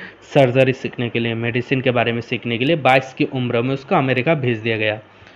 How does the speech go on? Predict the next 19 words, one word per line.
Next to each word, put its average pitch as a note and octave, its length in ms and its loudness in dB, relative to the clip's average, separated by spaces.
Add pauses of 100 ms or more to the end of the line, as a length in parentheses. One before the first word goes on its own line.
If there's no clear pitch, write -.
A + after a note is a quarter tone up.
(360)
और A#2+ 80 6
आप C3 220 4
लोगों C#3+ 220 2
को C#3+ 100 0
तो C#3+ 120 -4
पता C3+ 260 -4
ही C#3 60 2
होगा B2 320 -2 (680)
कि A#2 420 -2 (240)
America C3+ 520 0
और B2+ 300 0
Japan C3+ 460 0 (240)
के C#3 100 2
अंदर B2+ 340 2
उनके B2+ 580 -2
relationship C3+ 760 0
अच्छा C3 260 0
नहीं A#2+ 180 0
था G2+ 120 -2